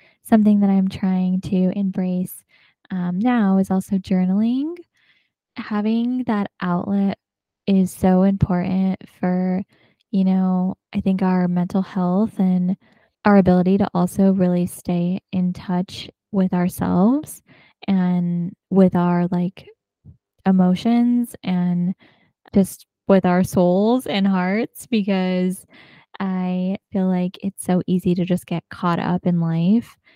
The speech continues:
and feel like, you know, there's no time, and especially no time for yourself. So find what works for you. The smallest act of self-care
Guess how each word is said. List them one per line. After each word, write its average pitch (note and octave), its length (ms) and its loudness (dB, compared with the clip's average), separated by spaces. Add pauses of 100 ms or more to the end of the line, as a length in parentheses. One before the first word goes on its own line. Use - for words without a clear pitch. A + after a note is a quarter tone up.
(220)
and F3+ 180 -2
feel F3+ 160 0
like, F3 300 0 (180)
you F#3 100 0
know, F3 200 4
there's F3 240 2
no F3+ 180 4
time, F3 800 -2 (220)
and F#3+ 100 2
especially F3+ 560 0
no F3 160 2
time F3+ 480 -4 (100)
for F3 120 -2
yourself. - 640 -4
So E3+ 520 2 (800)
find G#3 360 4
what A3 120 2
works A3+ 260 -4
for A#3+ 100 -2
you. G3 580 4 (480)
The G3 100 0
smallest F#3+ 920 -2 (100)
act F#3+ 320 -4
of F#3+ 140 0
self-care F3+ 920 0